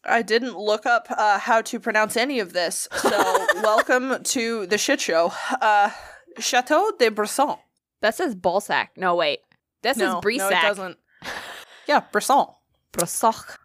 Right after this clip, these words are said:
Speaker 1: I don't know
Speaker 2: Wait,
Speaker 1: how,
Speaker 2: is it
Speaker 1: how
Speaker 2: if
Speaker 1: the
Speaker 2: it's,
Speaker 1: fuck you say it.
Speaker 2: if it's
Speaker 1: It's
Speaker 2: French,
Speaker 1: French.
Speaker 2: you don't say the C. So,
Speaker 1: Yeah, I did
Speaker 2: okay.
Speaker 1: right.
Speaker 2: Ha! So you did it right.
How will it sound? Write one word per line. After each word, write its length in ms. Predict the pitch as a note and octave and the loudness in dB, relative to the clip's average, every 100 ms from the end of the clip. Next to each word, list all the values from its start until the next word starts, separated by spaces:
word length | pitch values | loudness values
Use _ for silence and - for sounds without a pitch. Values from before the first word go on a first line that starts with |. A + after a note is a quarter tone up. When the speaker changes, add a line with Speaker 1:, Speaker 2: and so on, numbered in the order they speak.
| _ | _
Speaker 1:
I 80 | - | -4
don't 140 | A3 G#3 | -2 -2
know 80 | F#3+ | 0
Speaker 2:
Wait, 160 | A3+ | 2
Speaker 1:
how, 60 | G3 | 2
Speaker 2:
is 120 | A3+ | 2
it 60 | B3 | 0
Speaker 1:
how 60 | |
Speaker 2:
if 40 | E3+ | 0
Speaker 1:
the 80 | - | -2
Speaker 2:
it's, 100 | A3+ | 2
Speaker 1:
fuck 240 | A3+ F#3 | 2 0
you 60 | - | -6
say 300 | - F#3 F3+ | -2 2 2
it. 60 | F3 | 2
Speaker 2:
if 140 | A#3 | 0
it's 140 | A#3+ G3 | 0 -2
Speaker 1:
It's 100 | - | 0
Speaker 2:
French, 160 | B3+ | 2
Speaker 1:
French. 440 | C4 B3+ B3 - - | 2 2 0 -4 -4
Speaker 2:
you 100 | G#3 | -4
don't 240 | F#3+ A#3+ A#3 | 0 0 2
say 140 | A#3+ | 0
the 80 | A#3 | 2
C. 380 | A#3+ - E3 D#3 - _ _ - | 0 0 0 -2 -8 _ _ -12
So, 160 | - | 0
Speaker 1:
Yeah, 300 | - D3 D3 F#3+ | 0 2 0 2
I 40 | |
did 80 | G3+ | 0
Speaker 2:
okay. 60 | G#3+ | 2
Speaker 1:
right. 200 | A3+ - | 0 0
Speaker 2:
Ha! 360 | - C#4+ - - _ | 0 0 0 -6 _
So 120 | - | -6
you 100 | D#3+ | -4
did 80 | C#3 | -4
it 80 | - | -4
right. 180 | E2+ | -6